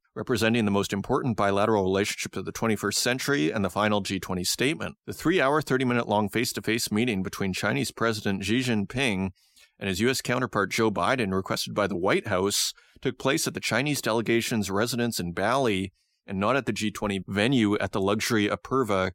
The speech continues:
Kempinski in Nusa Dua. Now, I've heard, I think it was on Lay's Real Talk, this YouTube channel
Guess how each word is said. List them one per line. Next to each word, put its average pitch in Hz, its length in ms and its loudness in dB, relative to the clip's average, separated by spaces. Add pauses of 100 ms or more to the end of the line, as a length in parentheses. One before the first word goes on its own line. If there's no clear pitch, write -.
(160)
Kempinski 117 800 -2
in 95 280 0 (360)
Nusa 101 320 0
Dua. - 680 -2 (380)
Now, 135 100 -2
I've 143 140 -2
heard, 254 160 -2 (320)
I 120 100 -6
think 208 180 -2
it 214 60 0
was 123 140 2
on 104 200 2
Lay's 127 360 2
Real 113 260 4
Talk, 113 400 -2
this 101 220 -4
YouTube 110 320 -2
channel 95 480 0